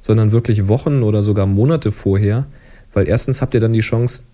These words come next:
das Paar auch schon zu begleiten, wenn sie auf Einkaufstour gehen, also gerade die Braut, wenn sie dann das Hochzeitskleid sucht, könntet ihr da schon Fotos machen und das Ganze dokumentieren, wenn ihr das denn wollt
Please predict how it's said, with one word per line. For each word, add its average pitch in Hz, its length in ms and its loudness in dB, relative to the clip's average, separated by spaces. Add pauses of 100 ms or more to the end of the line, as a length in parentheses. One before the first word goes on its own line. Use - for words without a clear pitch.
(220)
das - 220 -2
Paar 117 340 -4
auch 113 80 -4
schon 113 200 -2
zu 110 140 -6
begleiten, 101 520 0
wenn 113 120 0
sie 107 100 0
auf 87 120 -4
Einkaufstour 107 680 -2
gehen, 90 220 0
also 104 160 -4
gerade 95 300 -2
die 95 100 -4
Braut, 127 460 -2
wenn 107 120 0
sie 110 80 -4
dann 95 140 -2
das 90 160 -6
Hochzeitskleid 120 800 -4
sucht, 120 460 -2 (680)
könntet 107 240 0
ihr 90 100 0
da 95 200 0
schon 139 180 -2
Fotos 131 380 -2
machen 120 240 -4
und 107 100 -2
das 107 140 -4
Ganze 107 240 -4
dokumentieren, 101 680 -2
wenn 98 100 0
ihr 95 80 0
das - 180 -6
denn 85 180 -4
wollt 101 320 -2